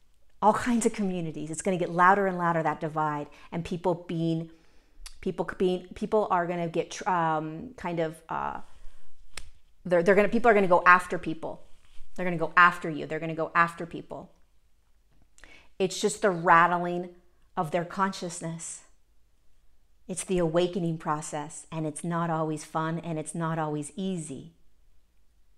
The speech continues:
But can we do our best to pay attention to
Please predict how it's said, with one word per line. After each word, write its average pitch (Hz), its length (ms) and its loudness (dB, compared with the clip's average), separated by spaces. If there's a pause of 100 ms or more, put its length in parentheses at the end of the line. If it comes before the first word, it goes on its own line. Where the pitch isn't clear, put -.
(360)
But 175 100 -10
can 185 220 -2
we 196 140 0
do 214 200 4
our 190 100 4
best 170 300 2
to 170 80 -8
pay 170 140 -4
attention 160 400 -6
to 151 100 -8